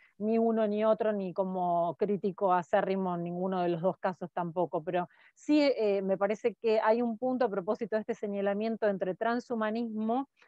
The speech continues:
y el legado, eh, ilustrado, ¿no? Donde efectivamente el núcleo del progreso ha sido central y pensado incluso desde el progreso científico, con lo cual la analogía que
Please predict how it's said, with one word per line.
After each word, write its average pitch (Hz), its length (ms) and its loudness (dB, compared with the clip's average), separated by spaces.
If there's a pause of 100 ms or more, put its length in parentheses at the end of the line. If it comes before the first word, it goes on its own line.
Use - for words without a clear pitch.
(320)
y 202 140 4
el 196 180 4
legado, 226 1000 6
eh, 175 360 -2
ilustrado, 175 920 0
¿no? 220 220 -2
Donde 190 160 -4
efectivamente 208 1000 -2
el 185 220 -2
núcleo 202 480 4
del 175 180 0
progreso 220 800 2
ha 170 100 -2
sido 185 480 -2
central 220 680 2 (320)
y 208 100 -2
pensado 214 380 2
incluso 285 540 2
desde 247 640 4
el 180 100 0
progreso 196 400 0
científico, 196 720 -4
con 175 100 -2
lo 180 120 -2
cual 262 160 0
la 254 80 -2
analogía 220 520 0
que 185 240 -4